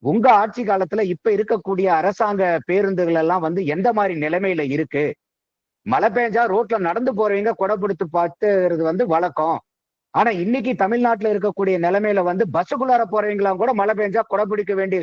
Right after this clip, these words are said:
சூழ்நிலையில வந்து நீங்க ஆட்சியை நடத்திட்டு என்னைய கிண்டல் பண்றதுக்கு உங்களுக்கு என்ன அருகதை இருக்கு?"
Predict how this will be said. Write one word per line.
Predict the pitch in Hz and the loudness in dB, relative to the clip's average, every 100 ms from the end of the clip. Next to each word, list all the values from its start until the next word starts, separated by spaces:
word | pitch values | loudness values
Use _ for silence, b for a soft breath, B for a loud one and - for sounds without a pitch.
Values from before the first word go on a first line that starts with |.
| 202 | -2
சூழ்நிலையில | 226 220 202 185 | -2 0 0 0
வந்து | 190 269 277 _ _ _ _ | 0 -2 -4 _ _ _ _
நீங்க | 165 254 269 | -2 0 2
ஆட்சியை | 202 233 196 254 | 2 2 -2 -4
நடத்திட்டு | 214 196 175 214 | -2 -2 -2 -2
என்னைய | 240 185 254 240 | -2 0 0 -2
கிண்டல் | 233 220 240 202 | -2 -2 -2 -2
பண்றதுக்கு | 196 190 190 | 0 0 0
உங்களுக்கு | 247 208 175 | 0 0 0
என்ன | 185 190 | 2 2
அருகதை | 175 180 175 156 | 2 0 0 0
இருக்கு?" | 147 - 156 | -2 -2 -4